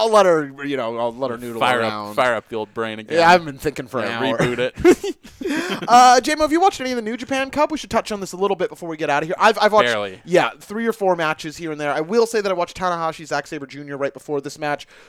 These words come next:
Speaker 1: Greatly enjoyed that. Would go out of your way. Shorter than I thought it would be. Their styles go together sort of how you would expect. Fun match.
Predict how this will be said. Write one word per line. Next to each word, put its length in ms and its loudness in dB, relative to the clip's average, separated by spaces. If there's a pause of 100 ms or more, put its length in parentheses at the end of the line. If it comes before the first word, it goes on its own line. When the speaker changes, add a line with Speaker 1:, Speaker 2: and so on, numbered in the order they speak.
(120)
Speaker 1:
Greatly 420 4
enjoyed 280 -2
that. 140 2
Would 100 -8
go 140 0
out 80 -2
of 40 -6
your 100 -8
way. 240 -2
Shorter 380 -2
than 140 -4
I 80 -8
thought 240 -6
it 80 -12
would 200 -12
be. 220 -12 (540)
Their 120 -2
styles 420 4
go 140 0
together 280 0
sort 200 -4
of 60 -4
how 80 -4
you 180 -6
would 80 -6
expect. 400 -6
Fun 260 6
match. 360 -2